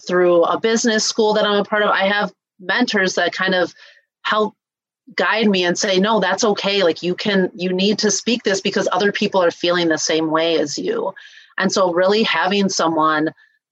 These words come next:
that is in my corner that realizes that what I have to say is important, and then helping me to really understand that when I am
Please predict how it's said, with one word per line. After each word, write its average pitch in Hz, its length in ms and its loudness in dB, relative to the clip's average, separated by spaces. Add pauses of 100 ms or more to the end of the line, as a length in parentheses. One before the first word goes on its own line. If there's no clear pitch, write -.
that 165 440 -2 (480)
is 202 160 0
in 208 160 2
my 190 200 0
corner 196 380 0
that 180 220 0
realizes 175 760 0
that 156 320 0 (840)
what 190 180 0
I 185 80 -2
have 185 300 -2
to 180 100 -2
say 175 240 0
is 180 120 0
important, 202 420 0
and 196 100 2
then 180 140 0
helping 185 460 0
me 180 180 2
to 180 140 -2
really 165 240 2
understand 160 600 0
that 151 240 -2 (440)
when 202 240 0
I 202 260 0
am 185 640 0